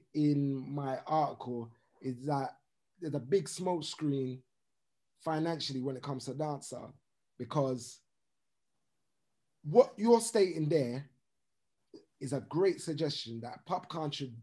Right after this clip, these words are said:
bring an artist with him and say, "Come, I'm gonna offer you the stage." But do you feel that there's a possibility, and I'll ask you this question, knowing that the, the, the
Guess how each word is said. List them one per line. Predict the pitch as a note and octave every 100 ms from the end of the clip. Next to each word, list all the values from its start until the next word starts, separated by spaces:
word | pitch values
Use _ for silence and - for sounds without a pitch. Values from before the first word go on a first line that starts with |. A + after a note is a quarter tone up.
| -
bring | D#3
an | F3+
artist | C#3+ D3 C#3 C3+ -
with | C3+ B2+
him | A#2 A#2
and | A2+
say, | C3 -
"Come, | F3 C#3+ A2+ - - _ -
I'm | C#3
gonna | C#3 B2+ -
offer | E3+ D#3
you | D#3 D3+
the | C3+
stage." | - C3+ A2 - - _ _ _ _ _ _ _ _ _ _ _ _ _ _ _ _ _ -
But | C#3 - _ C#3
do | -
you | G3+
feel | - G#3+
that | G3 F#3 F3+
there's | F#3 E3+
a |
possibility, | D3+ D4 - F3 F#3 E3 C3
and | C#3+
I'll | D#3+ E3
ask | D#3+
you | E3
this | C#3 -
question, | C#3 - B2+ A#2 D3
knowing | G#3 G3
that | F3+ - D#3
the, | D3 C#3+ C#3+
the, | D3 C3+
the | -